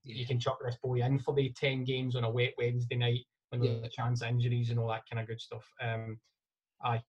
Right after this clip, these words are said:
Speaker 2: maybe that plays in his favour, but yeah, to answer your question, Scott, I think he goes out on loan, or if a decent offer comes in,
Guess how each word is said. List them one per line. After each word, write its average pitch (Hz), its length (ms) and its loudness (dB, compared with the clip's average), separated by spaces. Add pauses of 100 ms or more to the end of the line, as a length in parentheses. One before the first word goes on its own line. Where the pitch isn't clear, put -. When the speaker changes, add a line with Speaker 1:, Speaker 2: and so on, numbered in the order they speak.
Speaker 2:
maybe 123 180 0
that 110 200 2 (140)
plays 120 180 -2
in 110 60 -6
his 107 140 -8
favour, 107 360 -2
but 110 120 -4 (320)
yeah, 113 120 2 (100)
to - 80 0
answer 123 200 0
your 120 100 0
question, 117 320 0
Scott, 113 340 -2
I 117 60 -6
think 120 160 -4
he 117 100 -6
goes 120 260 2
out 113 140 0
on 113 160 -2
loan, 113 340 0 (220)
or 113 240 0
if 113 140 -6
a - 20 -4
decent 117 340 -4
offer 110 300 -8
comes 113 180 -4
in, 113 200 -4